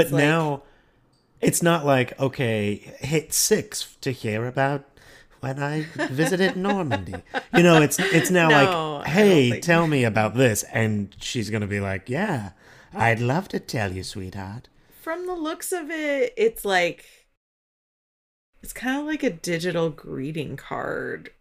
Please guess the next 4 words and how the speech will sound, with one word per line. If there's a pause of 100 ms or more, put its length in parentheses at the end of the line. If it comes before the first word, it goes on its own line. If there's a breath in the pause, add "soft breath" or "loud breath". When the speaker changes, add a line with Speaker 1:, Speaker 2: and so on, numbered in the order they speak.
(140)
Speaker 1:
But (880)
when
they
say